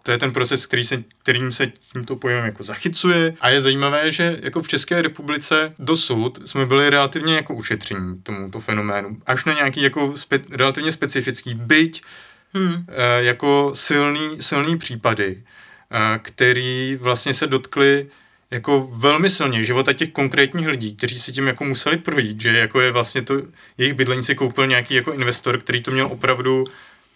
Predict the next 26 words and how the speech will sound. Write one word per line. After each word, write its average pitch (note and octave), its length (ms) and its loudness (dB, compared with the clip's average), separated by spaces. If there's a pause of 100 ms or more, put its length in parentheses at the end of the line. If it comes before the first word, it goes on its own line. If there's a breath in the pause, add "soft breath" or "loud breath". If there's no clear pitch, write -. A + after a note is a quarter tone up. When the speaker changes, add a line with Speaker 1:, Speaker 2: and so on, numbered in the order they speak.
(220)
Speaker 1:
na C3+ 140 0
to, C#3+ 160 0
aby C3 280 2 (160)
generoval B2+ 800 2 (200)
jako C3+ 140 -2
relativně C3 400 2
vysoký B2 400 -2
a B2 40 2
stabilní C3 600 -2
z A2 120 -14
hlediska A2+ 360 -2
jeho, A#2+ 320 -2 (300 loud breath)
Speaker 2:
Příjem. G#2 220 -2
Speaker 1:
eh, F#2+ 40 -4
zisk A2+ 400 0
a F#2 40 -4
Speaker 2:
Hmm. E2+ 60 -6
Speaker 1:
příjem. B2 600 -2 (600 loud breath)
Ale C#3+ 640 4 (360)
je C3+ 160 -2
to F3+ 100 -4
něco, E3 300 -2
co D#3+ 520 2
jako D3+ 480 -4 (600)
se - 180 -4
ne-, D#3 240 -4